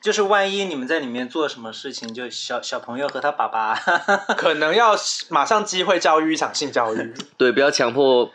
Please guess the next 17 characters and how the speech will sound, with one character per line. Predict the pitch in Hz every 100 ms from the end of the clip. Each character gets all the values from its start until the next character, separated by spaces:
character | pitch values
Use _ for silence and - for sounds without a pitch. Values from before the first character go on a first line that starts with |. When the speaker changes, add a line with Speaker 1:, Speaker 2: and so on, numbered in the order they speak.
| -
Speaker 3:
不 | 127
要 | 131 135 -
强 | 127 113
迫 | 131 120
直 | 107
男 | 104 101
爸 | 117
爸 | 101 95
在 | 120 117
没 | 107
有 | 104 95 92
准 | - 90
备 | 113
的 | 101
情 | -
况 | 98 117
下， | - 113